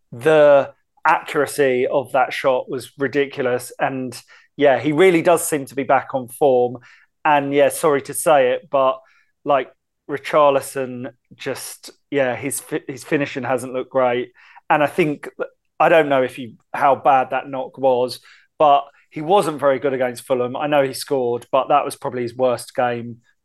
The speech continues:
of the season, I thought, like, all round, um, which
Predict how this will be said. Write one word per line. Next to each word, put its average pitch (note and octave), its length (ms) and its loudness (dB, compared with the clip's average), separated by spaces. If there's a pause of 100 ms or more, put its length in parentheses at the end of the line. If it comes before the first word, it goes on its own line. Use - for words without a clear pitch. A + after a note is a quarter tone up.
of C3+ 140 0
the B2 120 -12
season, C3 440 -4
I A#2 80 -8
thought, A#2+ 400 -8 (160)
like, B2 240 -4
all B2+ 180 -6
round, A#2 520 -6 (500)
um, B2 440 0
which C#3+ 260 -4